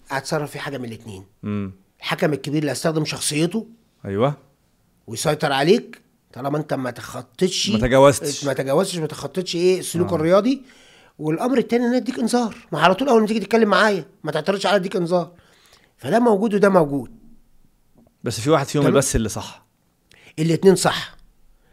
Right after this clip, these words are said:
Speaker 1: الاتنين صح في إدارة المباراة.
Speaker 2: إن أنا أديله إنذار أو ما أديلوش
Speaker 1: الاتنين،
Speaker 2: إنذار؟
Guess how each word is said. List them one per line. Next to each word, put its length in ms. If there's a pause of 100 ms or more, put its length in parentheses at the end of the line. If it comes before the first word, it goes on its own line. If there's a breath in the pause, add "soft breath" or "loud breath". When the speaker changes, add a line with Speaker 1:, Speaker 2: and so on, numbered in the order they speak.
(120)
Speaker 1:
الاتنين 260
صح 260
في 120
إدارة 240
المباراة. 420 (120)
Speaker 2:
إن 120
أنا 100
أديله 320
إنذار 380
أو 100
ما 120
أديلوش 260
Speaker 1:
الاتنين، 220
Speaker 2:
إنذار؟ 180